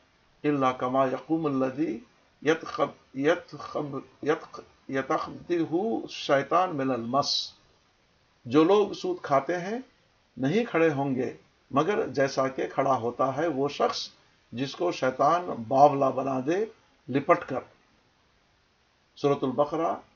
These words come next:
آیت ٹو سیونٹی فائیو۔ اسی طرح حدیث میں آیا ہے کہ جب کوئی قوم زکوٰۃ چھوڑ دیتی ہے تو اللہ تعالیٰ اس کو خشک سالی اور قحط میں مبتلا کر دیتا ہے۔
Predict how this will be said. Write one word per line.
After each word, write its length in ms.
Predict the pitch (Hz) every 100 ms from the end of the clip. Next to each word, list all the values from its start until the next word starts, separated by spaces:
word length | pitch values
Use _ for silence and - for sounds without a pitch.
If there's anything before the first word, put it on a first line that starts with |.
| _ _ _ _ -
آیت 360 | 127 135 135 -
ٹو 160 | - 175
سیونٹی 360 | - 127 120 127
فائیو۔ 480 | - 113 - - _ _ _ _ _ _ _ _ _ _ _ _
اسی 240 | 151 160 202
طرح 280 | 165 143 156 247 -
حدیث 360 | 143 143 165 -
میں 100 | 135
آیا 400 | 123 127 127 117
ہے 180 | 143 226 226 _ _ _ _
کہ 100 | 143
جب 200 | 131 143
کوئی 240 | - 139 139
قوم 460 | 131 143 170 185 - -
زکوٰۃ 640 | 113 131 147 160 170 - - - _ _ _
چھوڑ 240 | - 190 185
دیتی 420 | 139 131 120 117
ہے 160 | 101 - - _ _ _ _ _ _ _
تو 220 | 147 -
اللہ 240 | 147 147 143
تعالیٰ 480 | 135 131 156 196 247
اس 180 | 151 -
کو 340 | - 143 135 -
خشک 260 | 196 -
سالی 420 | - - 127 151 -
اور 140 | 139
قحط 460 | 131 - 117 175 151
میں 160 | 156
مبتلا 480 | 165 131 - 131 156
کر 200 | - 131
دیتا 400 | 120 127 - 113
ہے۔ 180 | 123